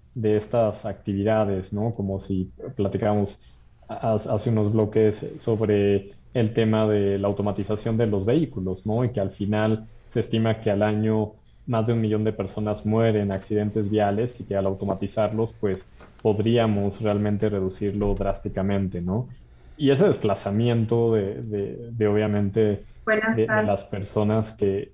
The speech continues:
Speaker 1: que llevan
Speaker 2: ¿Otro?
Speaker 1: estas, o sea, de todas las personas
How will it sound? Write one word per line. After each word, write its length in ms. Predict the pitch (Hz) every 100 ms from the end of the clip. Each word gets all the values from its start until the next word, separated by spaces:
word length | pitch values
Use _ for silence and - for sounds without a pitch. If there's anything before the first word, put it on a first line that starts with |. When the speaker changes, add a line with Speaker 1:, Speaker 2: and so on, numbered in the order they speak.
| -
Speaker 1:
que 160 | 104
llevan 400 | 101 104 107 107
Speaker 2:
¿Otro? 220 | 104 - 392 - - - - 110
Speaker 1:
estas, 1080 | 104 - - 107 107 104 101 95 - - - _ _ - - - -
o 120 | - 127
sea, 120 | 113
de 140 | 113
todas 160 | 120 123
las 120 | 110
personas 480 | 104 98 110 110